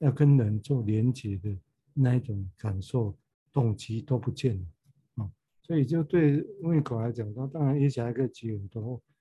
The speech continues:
我们的经验，应该也许还可以举很多，说不定啊。那他会把焦点是摆在这几个地方，但是这个地方当然我们就会面临到刚刚提到一个风险，这个外显上现在都一样。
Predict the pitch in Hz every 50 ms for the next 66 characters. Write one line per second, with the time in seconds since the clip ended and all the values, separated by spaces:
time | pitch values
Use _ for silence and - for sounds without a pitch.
0 | _ _ _ - 139 117 110 110 110 120 123 117 - - 139 131 131 131 135 131
1 | 135 127 135 147 143 127 120 - 120 113 107 95 104 113 110 131 120 - 127 123
2 | 110 101 98 117 113 107 - - - 107 101 104 - - 117 98 98 107 107 104
3 | 101 107 135 143 143 _ - 170 175 151 107 - 110 104 104 - _ _ _ _
4 | _ _ _ - - 139 147 147 139 120 104 107 143 139 - 131 101 95 107 120
5 | 117 101 131 120 95 - 104 95 101 101 101 101 101 _ _ - 127 113 101 101
6 | 104 104 101 - _ _ _ _ _ _ _ _ 147 151 160 151 - 170 160 139
7 | 151 165 165 160 139 160 151 139 120 107 101 117 131 127 127 127 139 127 120 123
8 | 110 113 123 120 110 127 143 123 123 123 - - - - 139 120 107 117 101 -
9 | 120 120 120 117 - - - 101 95 95 - _ _ _ _ _ _ _ - 139
10 | 147 156 151 147 135 135 - 123 107 104 98 135 127 120 113 - 135 127 117 110
11 | 123 123 117 110 107 110 117 113 98